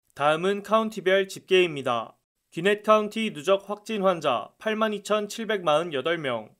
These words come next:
누적 사망자는 구백일흔 명입니다. 월요일 대비 신규 확진 환자는 백아홉 명 늘었고 신규 사망자는 없습니다.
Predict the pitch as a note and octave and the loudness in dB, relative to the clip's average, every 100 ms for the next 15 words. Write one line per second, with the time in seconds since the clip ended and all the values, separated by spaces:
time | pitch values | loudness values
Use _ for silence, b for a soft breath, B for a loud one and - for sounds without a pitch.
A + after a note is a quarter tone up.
0 | _ _ C#3 F#3 G3 G#3 G#3 G3 F3+ F3+ | _ _ 0 0 2 0 0 0 0 0
1 | G3 F#3+ C#3+ D#3+ F3 C#3 E3+ F#3 E3 C#3+ | -4 -8 -2 -2 -2 -4 -4 -2 -4 -6
2 | C3+ B2 G#2+ G2+ - _ _ - C#3 G3 | -8 -6 -6 -6 -18 _ _ -2 2 4
3 | G#3+ G#3 G3 G#3 G3 A#3 A3 A3 G#3+ G#3+ | 4 4 2 2 -4 -6 -4 -2 2 0
4 | - G#3+ G#3 F#3+ F#3 G3+ G3 D3+ E3 C#3+ | 0 -2 -2 2 0 0 -2 -2 0 2
5 | D#3 F#3+ F3 D3+ C3 B2 D#3 C#3 A#2 - | 2 0 -2 -2 -4 -4 -4 -2 -4 -10
6 | - G#3 G#3 G#3 G3+ F#3+ F3+ D#3+ D#3 F3+ | -10 -8 -4 -2 0 0 0 -2 -2 -8
7 | B2 B2 - F#3 D3+ B2+ G#2+ | -10 -12 -8 -8 -6 -6 -6